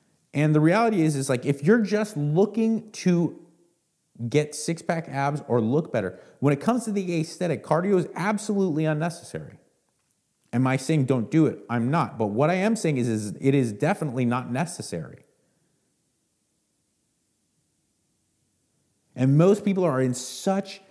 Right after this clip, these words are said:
a desperate panic to lose weight that they lean so heavily into cardio because they think, "Well, I'm burning a lot more calories." Well, here's the newsflash. You burn a pittance of the amount of calories that you burn in a day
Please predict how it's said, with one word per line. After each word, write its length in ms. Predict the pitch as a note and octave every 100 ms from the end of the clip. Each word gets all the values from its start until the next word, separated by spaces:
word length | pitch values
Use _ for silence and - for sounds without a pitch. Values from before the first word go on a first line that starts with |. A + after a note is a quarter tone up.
| _ _ -
a 100 | C3
desperate 800 | A#2 - D#3+ D#3+ - - E3 -
panic 440 | - F3 E3 -
to 80 | C#3
lose 400 | C3 D3 D#3 -
weight 340 | D3 G#3+ F3+
that 140 | C#3 -
they 100 | C3+
lean 400 | C3 D#3 F3+ F3+
so 220 | - D#3
heavily 440 | C3 F3+ E3 C3
into 280 | A2 D3+ C#3+
cardio 500 | C3 C3+ C3+ B2 G2+
because 240 | G#2+ A#2
they 100 | G#2
think, 220 | G2+ G#2 -
"Well, 180 | G#2+ G2
I'm 200 | A2 G#2
burning 320 | A2+ A#2 A#2
a 80 | G2+
lot 180 | G2+
more 120 | D#2+ F#2
calories." 480 | - G2+ F#2+ A#2+ - - - -
Well, 80 |
here's 260 | B2+ F#3+ G#3
the 100 | F#3
newsflash. 520 | F3 G#3 G3 A2 E2+ - - -
You 100 | E3+
burn 400 | F3 A#3 A3 -
a 120 | D3 - - _ -
pittance 480 | - C4+ A#3 D#3 -
of 140 | C#3
the 100 | C#3+
amount 400 | C#3 C#3+ D3 - - _ _ -
of 160 | B2
calories 400 | - E3+ F3 C#3+
that 120 | C3+
you 80 | A#2+
burn 260 | A#2+ E3 F#3+
in 100 | D3
a 80 | G#2+
day 320 | G#2 G#2